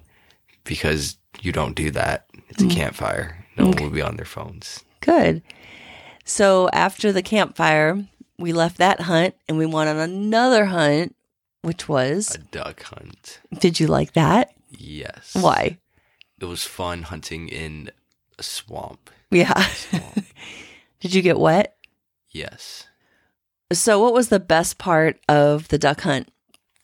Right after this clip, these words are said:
Speaker 1: Um, hunting with the dog. It was fun watching it retrieve the ducks, and it was cool to see its behavior.
Speaker 2: Yeah. Well, good. So what are you looking forward to in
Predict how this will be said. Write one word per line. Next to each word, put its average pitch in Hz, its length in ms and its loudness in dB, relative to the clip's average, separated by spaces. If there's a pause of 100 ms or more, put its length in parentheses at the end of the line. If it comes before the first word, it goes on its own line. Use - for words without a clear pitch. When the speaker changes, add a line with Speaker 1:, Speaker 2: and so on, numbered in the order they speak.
(540)
Speaker 1:
Um, 92 280 4
hunting 90 420 0
with 82 140 -2
the - 100 -4
dog. 71 540 -2 (580)
It - 40 -2
was 82 160 2
fun 82 320 0
watching - 440 0
it - 120 -6
retrieve - 640 -4
the - 140 -6
ducks, - 440 -2
and 64 100 -8
it - 60 -8
was - 140 -4
cool 71 240 -6
to - 80 -6
see - 180 -6
its - 120 -6
behavior. - 720 -8 (140)
Speaker 2:
Yeah. 190 400 2 (640)
Well, 269 220 0
good. 202 600 2 (540)
So 240 1040 4
what 240 480 2
are 262 140 4
you 262 140 0
looking 240 320 0
forward 196 420 2
to 175 520 0
in 165 500 2